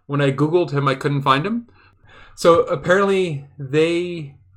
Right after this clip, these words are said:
what sparked this is they discovered ancient papyri,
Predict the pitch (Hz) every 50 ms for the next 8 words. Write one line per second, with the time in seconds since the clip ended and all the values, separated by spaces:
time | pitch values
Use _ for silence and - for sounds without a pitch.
0 | - - - 151 156 143 147 - - - - 180 202 196 - - 135 131 - 143
1 | 135 - 156 151 139 143 139 139 - - 180 175 175 180 185 180 170 - - -
2 | 175 170 175 160 - - 175 151 139 - _ - - 147 143 - - 165 170 180
3 | 160 131 120 117 131 190 233 -